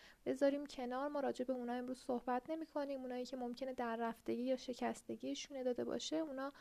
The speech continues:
یه قضیه متفاوتیه. الان راجع به دردایی صحبت می‌کنیم که بدون سابقهٔ ضربهٔ خاصی شروع می‌شن، می‌تونن حاد باشن، معمولاً کم کم ممکنه که مزمن‌تر بشن، ممکنه چند ماه طول بکشن یا حتی چند سال.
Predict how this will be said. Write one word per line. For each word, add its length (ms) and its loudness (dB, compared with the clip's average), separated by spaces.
یه 100 4
قضیه 400 2
متفاوتیه. 840 2
الان 260 2
راجع 240 4
به 120 2
دردایی 500 4
صحبت 560 2
می‌کنیم 300 -4
که 100 -6
بدون 320 2
سابقهٔ 580 2
ضربهٔ 480 2
خاصی 440 0
شروع 320 -2
می‌شن، 440 -4
می‌تونن 340 0
حاد 320 2
باشن، 360 0
معمولاً 520 0
کم 220 -6
کم 160 -6
ممکنه 480 -2
که 100 -4
مزمن‌تر 760 0
بشن، 280 0
ممکنه 300 -2
چند 300 -6
ماه 220 -6
طول 260 -2
بکشن 520 -2
یا 120 0
حتی 220 -2
چند 300 -4
سال. 340 -2